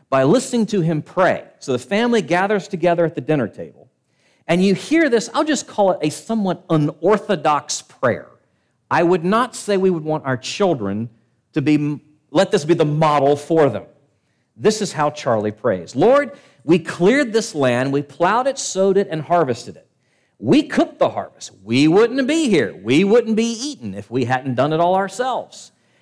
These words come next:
We worked dog bone hard for every crumb and morsel, but we thank you just the same anyway, Lord, for the food we're about to eat. Amen."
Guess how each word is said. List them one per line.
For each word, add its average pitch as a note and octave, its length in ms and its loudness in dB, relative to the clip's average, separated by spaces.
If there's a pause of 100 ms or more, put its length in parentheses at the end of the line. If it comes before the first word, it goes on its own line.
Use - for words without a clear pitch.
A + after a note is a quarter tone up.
(100)
We G3+ 160 4
worked G3+ 340 2
dog A3+ 340 4
bone C4+ 260 4
hard A3+ 360 2
for G3 160 0
every A#3 380 0
crumb B3 400 -2
and A#3 120 -4
morsel, E3 380 0
but D#3 220 -2
we E3 100 4
thank C#4+ 400 -2
you C#4 80 0
just B3 300 0
the G#3+ 80 2
same A#3+ 360 0
anyway, F3 360 4
Lord, D3 340 2
for E3 100 -2
the D3 80 -4
food B3+ 280 0
we're G#3+ 240 4
about F#3+ 260 2
to F#3+ 160 -4
eat. C3 240 -4
Amen." D3 400 2